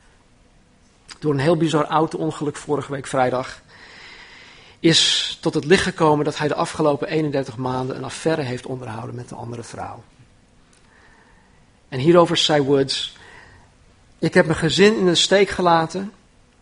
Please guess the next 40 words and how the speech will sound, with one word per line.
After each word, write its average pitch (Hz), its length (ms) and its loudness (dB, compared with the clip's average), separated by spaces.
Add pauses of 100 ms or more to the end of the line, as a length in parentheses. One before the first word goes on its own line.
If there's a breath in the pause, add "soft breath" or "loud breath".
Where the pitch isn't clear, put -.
(220)
Het - 140 -2
spijt 185 340 6
me 170 80 -4
verschrikkelijk - 640 -4
dat 143 160 -2
ik - 100 -10
over 139 200 -4
de 143 60 -6
schreef 160 380 2
ben 147 160 -4
gegaan. 135 460 -6
Ik 135 120 -8
heb 135 120 -6
mijn 127 180 -4
waarde 156 300 0
verloochend 131 640 -2
en 131 160 -8
me 120 80 -8
niet 143 180 -4
gedragen 123 520 -6
zoals 120 260 -10
mijn 120 160 -10
familie 117 420 -14
verdient." 101 520 -16 (1500 loud breath)
Nou, 131 140 -8
er 151 60 -2
is 123 60 -2
nog 143 120 -6
veel 185 220 4
meer 180 200 4
tot 180 160 -4
het 156 80 -12
licht 156 180 -4
gekomen. 139 520 -2 (300 loud breath)
En 143 80 -4
het 131 120 -4
lijkt 160 360 2
erop 143 240 -4
dat 147 160 -4
het 135 180 -6